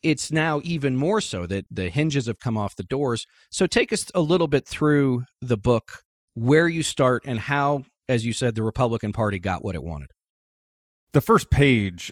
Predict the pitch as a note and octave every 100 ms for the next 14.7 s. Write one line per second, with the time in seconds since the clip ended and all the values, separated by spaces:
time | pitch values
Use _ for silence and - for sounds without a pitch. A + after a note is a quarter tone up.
0 | - G#2 G2+ F#2+ F#2+ F2+ F2 E2+ C2 -
1 | - E2 - - G2+ G2 A2 G2+ F#2 F2
2 | - G2 - - - F#2 E2+ E2 - D2
3 | - C3 B2 G#2+ A#2 D3+ C3+ - G#2+ G2
4 | F#2+ F#2 F#2+ - G#2+ F#2+ F#2 - F#2 F2
5 | F2 E2+ - - - G2 G2 G2 - G2+
6 | F#2+ F#2 F2 F2 F#2 F2 E2 D#2+ D#2 E2
7 | F2+ F#2+ E2+ D2+ D#2 E2 - G2 F#2 F2
8 | - - F2+ E2+ D#2 D2+ D#2 - E2+ E2
9 | E2 D#2 D2+ D2 _ _ G2+ F#2+ F2+ F2
10 | E2 F2 - D#2 D#2 E2+ E2 D#2+ D#2 _
11 | _ - - G2 F2 E2+ D#2 - - E2
12 | - A#2+ A#2 E2+ D#2+ D#2+ F#2 - D#3+ E2
13 | C2 D#2+ D#2+ D2 - - D2+ - C#2+ -
14 | - D#2 C#2+ - D2+ -